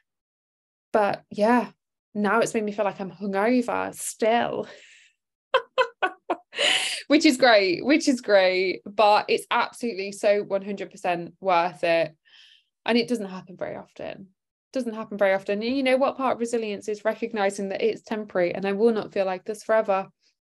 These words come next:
So, you know, we're here for it. We're moving on. We're moving on. Anyway, I hope you all had a wonderful week. Got some incredible questions.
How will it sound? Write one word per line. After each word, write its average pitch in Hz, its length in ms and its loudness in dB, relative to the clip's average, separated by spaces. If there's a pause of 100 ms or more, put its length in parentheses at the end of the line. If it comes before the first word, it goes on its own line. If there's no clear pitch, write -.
(360)
So, - 80 0
you 285 140 6
know, 311 140 4
we're 311 100 4
here 320 220 6
for 285 100 4
it. - 80 4
We're 247 80 4
moving 285 320 2
on. 196 300 2
We're 196 120 0
moving 196 300 -4
on. 160 240 -2 (420)
Anyway, 254 220 2
I 208 60 4
hope 233 160 -2
you 220 100 -6
all 208 120 2
had 196 220 -6
a 196 180 -6
wonderful 208 380 -6
week. 285 320 -6 (920)
Got 220 120 -4
some 208 100 -2
incredible 196 320 2
questions. 233 500 -6